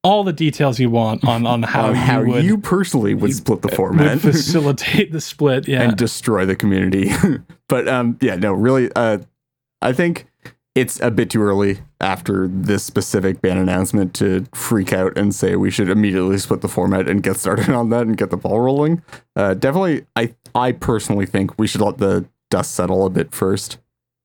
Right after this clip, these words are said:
Speaker 2: Um, see how, see how receptive the R C is to embracing the C D H community. I mean, really, it's only been a fairly short amount of time that there's been any real push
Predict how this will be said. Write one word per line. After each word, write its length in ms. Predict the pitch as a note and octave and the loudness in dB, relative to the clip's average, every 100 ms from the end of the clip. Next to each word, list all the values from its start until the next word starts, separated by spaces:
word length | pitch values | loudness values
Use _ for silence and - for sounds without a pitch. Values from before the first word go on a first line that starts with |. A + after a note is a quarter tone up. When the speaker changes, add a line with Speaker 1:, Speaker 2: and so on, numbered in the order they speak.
| _ - | _ -8
Speaker 2:
Um, 340 | F#2 F#2+ F#2+ G2+ | -4 -2 -2 -4
see 320 | - E3 C#3 | -2 0 0
how, 520 | - B2 A#2+ A#2 A#2 _ _ _ _ _ | 0 -2 -2 -4 -6 _ _ _ _ _
see 340 | - D#3 D#3 | -4 0 0
how 380 | C#3 B2 B2+ A#2+ | 0 -2 -2 -2
receptive 800 | A#2+ A2 - - G2+ - G#2 F2+ | -2 -2 -6 -4 -4 -2 -4 0
the 100 | - | 0
R 120 | F#2 | 0
C 320 | F#2+ - E2 | -2 -4 -2
is 340 | E2 E2+ - - _ _ _ | 0 -2 -4 -10 _ _ _
to 640 | - - F#2+ E2+ F2+ F#2+ - _ _ - _ _ _ _ | -8 -2 -2 0 0 -2 -6 _ _ -20 _ _ _ _
embracing 640 | A2 F#2+ G#2 F#2 - F#2+ F#2 | -2 0 0 0 0 0 0
the 280 | G2 F#2 F#2 | 0 0 0
C 220 | - F#2+ | -2 0
D 80 | F#2 | 0
H 160 | F2 | 0
community. 480 | - F#2 F#2 F#2 F#2 | 0 0 2 2 2
I 80 | F#2 | 2
mean, 220 | A2 G2+ | 0 0
really, 760 | - G#2 C#3 F3 D#3 B2+ B1+ F#2+ - | -2 0 2 2 2 0 -4 -8 -4
it's 180 | B2+ A#2+ | -4 0
only 180 | G3 E3+ | 0 0
been 480 | A2 A2 G#2 G#2 G2 _ _ _ _ _ _ - | 0 0 2 -2 -4 _ _ _ _ _ _ -4
a 260 | G2+ F#2 F2 _ | -2 -2 -6 _
fairly 320 | D#3 C#3+ A#2+ | 0 2 0
short 240 | G#2 A#2 G#2 | 0 0 0
amount 180 | G2+ | 0
of 80 | G2 | -2
time 220 | - F#2+ | -2 -2
that 60 | G2 | 0
there's 180 | G2 F#2+ | -2 0
been 160 | G#2+ | 0
any 180 | G2+ G2 | 2 0
real 360 | G2 C#3 G2+ F#2+ | -2 -2 0 -2
push 520 | - F#2+ F#2+ - - | -2 -2 -2 -6 -12